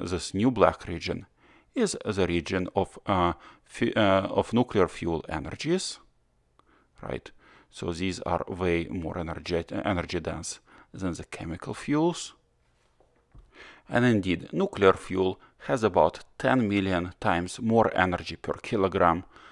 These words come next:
than any of the chemical fuels. Looking back on our discussion of nuclear fusion in the sun, we remember that not all the mass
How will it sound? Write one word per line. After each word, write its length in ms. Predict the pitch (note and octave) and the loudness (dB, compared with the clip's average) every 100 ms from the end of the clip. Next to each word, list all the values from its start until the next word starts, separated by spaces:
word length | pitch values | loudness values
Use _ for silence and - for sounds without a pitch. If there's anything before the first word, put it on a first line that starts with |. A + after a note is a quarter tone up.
| - - | -20 -12
than 280 | C#3+ C#3 A2 | 0 2 2
any 240 | F#2 F2 | 2 2
of 140 | D#2+ D#2+ | 0 -2
the 80 | |
chemical 460 | - E2+ D2+ D2 - | -6 -6 -6 -6 -10
fuels. 640 | - - - - - - - _ _ _ _ - _ _ - | -12 -10 -10 -10 -14 -14 -18 _ _ _ _ -20 _ _ -4
Looking 420 | E3+ G3 B2 F2 | -2 2 0 4
back 300 | F2 E2+ - | 6 4 2
on 160 | D3+ A#2+ | -2 4
our 180 | F#2+ E2+ | 4 2
discussion 600 | - - - E2 - G#2 | -4 -10 -4 -4 -4 -8
of 180 | - | -8
nuclear 320 | F#2+ F2 - E2+ | -10 -8 -8 -10
fusion 440 | - F#2+ - - | -10 -12 -10 -10
in 80 | F#2 | -10
the 120 | G#2 | -8
sun, 420 | - C#3 C3+ C3+ - _ _ - - - _ - | -6 -2 0 0 -6 _ _ -20 -20 -20 _ -2
we 160 | G#3+ | 2
remember 460 | E3+ G#2 G2 G2 F#2 | 4 4 2 0 2
that 260 | F2+ F2 - | 2 0 -4
not 360 | G#2+ G#2+ G#2 - - | -2 2 2 0 -6
all 180 | F2+ E2+ | -6 -6
the 140 | F#2+ | -6
mass 480 | F2+ E2+ E2 - | -2 0 -2 -4